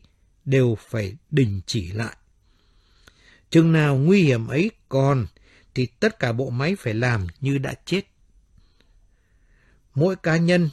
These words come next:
phải biết rằng mình cần giữ im lặng, và nếu như mình bị bắt, thì phải mang những điều bí mật của mình theo xuống mồ luôn. Tình trạng tê liệt bắt đầu từ cái bong ke lặng lẽ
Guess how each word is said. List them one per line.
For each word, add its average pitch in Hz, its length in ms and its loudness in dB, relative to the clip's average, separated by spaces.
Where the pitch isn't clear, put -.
phải 120 120 -6
biết 180 220 -2
rằng 123 300 0
mình 143 240 4
cần 123 260 4
giữ 156 240 0
im 160 220 2
lặng, 127 200 -2
và 139 120 2
nếu 160 220 6
như 202 180 4
mình 131 320 2
bị 131 120 -4
bắt, 151 260 -6
thì 120 100 -4
phải 92 160 -8
mang 151 340 0
những 160 120 -6
điều 123 140 0
bí 131 180 -2
mật 165 240 -4
của 110 100 -8
mình 104 420 -6
theo 131 180 -4
xuống 156 340 -4
mồ 113 220 0
luôn. 117 340 0
Tình 151 220 4
trạng 131 220 0
tê 190 200 4
liệt 156 300 2
bắt 175 320 -4
đầu 131 440 2
từ 120 120 -2
cái 151 140 -4
bong 160 280 -2
ke 160 220 -2
lặng 143 340 -4
lẽ 151 320 -2